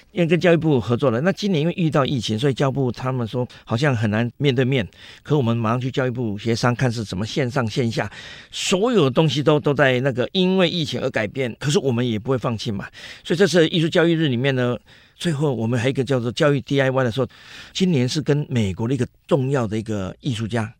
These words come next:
他也是，也是一个计划，大计划，可他一在台湾，我们就赶快找说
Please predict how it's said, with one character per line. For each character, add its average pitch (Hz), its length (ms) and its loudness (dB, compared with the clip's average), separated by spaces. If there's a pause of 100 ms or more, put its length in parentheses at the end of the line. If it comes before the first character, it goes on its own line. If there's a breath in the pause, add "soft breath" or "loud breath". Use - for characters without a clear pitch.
(140)
他 185 500 2
也 123 220 -2
是， 151 300 0 (800 soft breath)
也 165 140 2
是 240 100 -2
一 247 60 -2
个 202 80 2
计 220 220 -2
划， 175 120 0
大 156 220 2
计 147 100 0
划， 131 140 4
可 180 160 0
他 220 80 4
一 240 80 -2
在 196 100 8
台 147 160 4
湾， 160 140 0
我 151 80 -4
们 127 100 -2
就 165 120 0
赶 117 180 -2
快 151 100 2
找 120 200 -2
说 139 120 -2